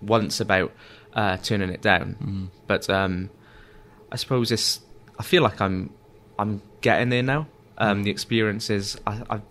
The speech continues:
Speaker 1: I've been on the tour now for, like, ten years, eleven years, which is, like, crazy 'cause I'd only played in the amateur game for, for five years. Um, and I'd not even played in any senior events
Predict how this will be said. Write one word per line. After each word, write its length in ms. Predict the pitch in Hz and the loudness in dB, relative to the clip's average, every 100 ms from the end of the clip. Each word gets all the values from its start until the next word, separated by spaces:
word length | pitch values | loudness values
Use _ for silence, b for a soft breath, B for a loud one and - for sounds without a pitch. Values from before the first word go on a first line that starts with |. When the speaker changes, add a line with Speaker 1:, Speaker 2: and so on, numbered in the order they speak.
| - - | -8 -4
Speaker 1:
I've 180 | 104 | -2
been 360 | 143 147 113 98 - - - | 0 0 0 -2 -8 -20 -10
on 80 | 98 | -10
the 60 | 95 | -8
tour 200 | 107 101 | -6 -4
now 120 | 92 | -4
for, 180 | - 104 | -6 -6
like, 160 | 95 - - | -6 -10 -20
ten 280 | - 98 95 | -8 -6 -4
years, 400 | 110 135 - - | -2 -2 -6 -6
eleven 320 | 104 101 98 | -2 -2 0
years, 380 | 101 127 147 - b b b b | 0 0 0 -6 b b b b
which 180 | 101 - | -6 -4
is, 100 | - | -2
like, 220 | 92 - | -4 -4
crazy 400 | - 117 127 135 | 0 2 2 -2
'cause 180 | 131 107 | -2 2
I'd 140 | 110 | 4
only 140 | 120 113 | 6 2
played 220 | 110 104 | 0 0
in 80 | 101 | 2
the 80 | 98 | 2
amateur 500 | 113 117 107 101 92 - - - | 2 2 -2 -4 -6 -12 -20 -4
game 240 | 110 98 | 0 0
for, 180 | 95 98 | -2 -8
for 300 | - - - | -12 -10 -10
five 360 | - 98 123 127 | 0 2 2 2
years. 340 | 143 156 - - b b b b - | -2 -2 -8 -12 b b b b -4
Um, 520 | 110 104 98 95 95 - | 0 2 2 -2 -4 0
and 100 | 107 | 0
I'd 100 | 110 | 2
not 140 | 127 | 2
even 180 | 113 107 | 2 0
played 260 | 104 107 104 | -2 0 2
in 80 | |
any 500 | 101 98 98 95 92 - - - - | 2 2 0 -2 -6 -14 -20 -20 -10
senior 540 | - - 117 139 143 | -4 2 4 4 4
events 560 | 143 151 127 - - | 4 0 -2 -6 -6